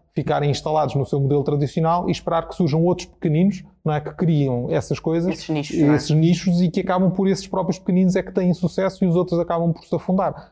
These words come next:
Speaker 1: não é? Porque é um bocadinho isso, é, é preciso, e eu digo muitas vezes isto que é também, que é, eh, eu não tenho capacidade, eu não tenho obviamente a capacidade económica de um grande grupo de comunicação, no entanto consigo criar vários projetos rentáveis na área dos mídia, não é?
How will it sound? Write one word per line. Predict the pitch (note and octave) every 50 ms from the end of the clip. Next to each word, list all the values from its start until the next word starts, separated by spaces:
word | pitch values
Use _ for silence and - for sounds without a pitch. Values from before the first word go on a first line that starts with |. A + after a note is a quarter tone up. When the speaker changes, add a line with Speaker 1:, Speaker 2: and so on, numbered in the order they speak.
| _ -
Speaker 1:
não | B2
é? | B2 B2+
Porque | - -
é | D3
um | C3+
bocadinho | A#2+ - D3 D#3+ D#3+ E3+ E3+
isso, | D3+ - -
é, | - - - - C3 C3 C#3 C#3+
é | C3
preciso, | - - - E3+ E3+ E3+ E3 G#3+ G#3+ - - _ _ -
e | C3+
eu | C3+ B2+
digo | D#3+ D#3+
muitas | E3 D#3+ E3+ C#3+
vezes | C#3+ D#3 C#3+ A#2+ D#3 E3
isto | D#3 -
que | - -
é | C#3+
também, | B2 C#3 C3 B2+ F2+ G2
que | - -
é, | C3+ A#2 A2 - - _ _ _ _ _ -
eh, | - D3 C#3+ C#3 C#3 - -
eu | F#3 F#3+
não | G3+ G3+ F#3+ D#3
tenho | - D#3+ B2+ A#2 A#2+ C3 C#3 D3+ D3+
capacidade, | - E3 D3+ D#3+ - B2 A2+ C3+ C3 C#3+ -
eu | D3+
não | C#3+ C#3+
tenho | B2 B2+ B2 C3+
obviamente | B2+ A#2+ C3+ C#3 C#3+ C3
a | D3
capacidade | - D3 - - E3+ D#3+ D3+
económica | D#3+ D#3 - D#3+ E3 E3 E3+ E3 E3+
de | E3 E3+
um | E3+
grande | E3+ E3+ F3 E3+
grupo | D#3+ F#3 F3 E3
de | - -
comunicação, | - F3 E3 E3+ E3+ G3 - - G#3 E3+ - - _ _ -
no | - F3 F#3+ F#3+ F3+
entanto | E3 D#3 C#3 C#3 C3+ C3+ C3 -
consigo | - F3 E3 - E3+ D#3
criar | F3+ E3+ E3 D#3+ E3 E3+
vários | D#3+ C#3 E3 E3 E3 C#3+
projetos | - - D#3+ D3+ E3 E3 E3 -
rentáveis | - E3 E3+ E3 D#3+ E3 D#3+ D#3 D3+ E3 D#3 -
na | F3+ E3
área | D#3 D#3+ E3
dos | D#3+ F#3 D#3
mídia, | F3+ F3+ E3 D3+ D3+ D3+ D3 D3 - - - -
não | C#3+ C3
é? | C3 C3 C3+